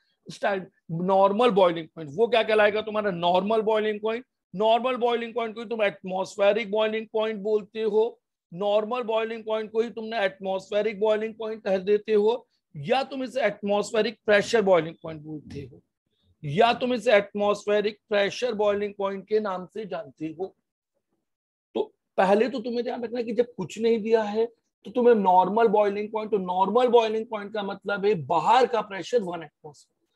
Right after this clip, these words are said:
मतलब माउंट एवरेस्ट पे जाके नहीं देखना है, पचमढ़ी में जाके नहीं देखना है, तुम्हें समुद्र के अंदर जाके नहीं देखना, उस जगह जहां पे pressure one atmosphere है,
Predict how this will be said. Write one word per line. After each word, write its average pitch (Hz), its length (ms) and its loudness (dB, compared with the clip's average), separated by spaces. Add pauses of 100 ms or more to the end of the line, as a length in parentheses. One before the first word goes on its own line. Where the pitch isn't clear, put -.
(200)
मतलब 208 180 2
माउंट 180 400 2
एवरेस्ट 220 400 2
पे 233 80 -2
जाके 214 300 -2
नहीं 214 220 -10
देखना 208 340 -8
है, 220 200 -6
पचमढ़ी 190 460 -2
में 240 100 4
जाके 220 320 2
नहीं 214 220 -6
देखना 208 340 -6
है, 214 140 -6 (320)
तुम्हें 233 160 2
समुद्र 220 460 0
के 220 100 -2
अंदर 226 280 2
जाके 226 220 0
नहीं 220 100 -2
देखना, 220 200 -4 (100)
उस 233 200 2
जगह 202 260 0
जहां 202 300 -10
पे 214 160 -2
pressure 196 600 -8 (380)
one 202 340 0
atmosphere 190 800 -4
है, 220 140 6